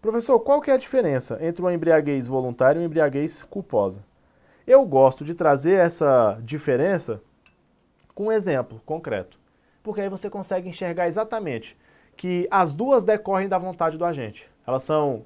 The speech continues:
espécies de embriaguez não acidental, portanto elas decorrem da vontade.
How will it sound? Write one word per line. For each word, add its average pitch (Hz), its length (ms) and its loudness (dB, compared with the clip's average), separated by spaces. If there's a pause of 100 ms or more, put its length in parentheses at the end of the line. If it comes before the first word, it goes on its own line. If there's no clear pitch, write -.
(160)
espécies 160 560 -2
de 147 80 -8
embriaguez 147 460 0
não 165 160 -4
acidental, 170 600 -4 (360)
portanto 160 380 -4
elas 170 160 -2
decorrem 165 420 0
da 170 120 2
vontade. 170 580 -6